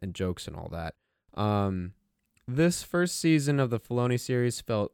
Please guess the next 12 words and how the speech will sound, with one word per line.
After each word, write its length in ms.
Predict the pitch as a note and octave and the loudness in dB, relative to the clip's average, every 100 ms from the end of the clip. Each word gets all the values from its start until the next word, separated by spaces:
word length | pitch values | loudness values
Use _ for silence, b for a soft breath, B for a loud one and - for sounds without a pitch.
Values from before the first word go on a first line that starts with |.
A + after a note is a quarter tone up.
| - | -2
a 40 | |
lot 280 | G#2 A#2 C3 | 2 4 4
more 220 | A#2+ A2 | 2 0
geared 380 | F#2 G#2 G#2+ - | 0 0 0 0
towards 300 | G2 F2+ - | -6 -6 -6
kids 580 | - G2+ G#2 C3+ F3+ - | -6 -2 0 -2 -8 -8
than 200 | - C#3+ | -2 0
the 100 | B2+ | 2
Gendy 380 | A2 A2+ B2 C#3 | 2 0 0 -2
series. 440 | - C#3+ D#3 - - _ _ _ _ _ _ _ _ _ _ _ b b b | -2 0 0 -2 -10 _ _ _ _ _ _ _ _ _ _ _ b b b
And, 160 | F3 - | -6 -2
and, 140 | F#3+ | -4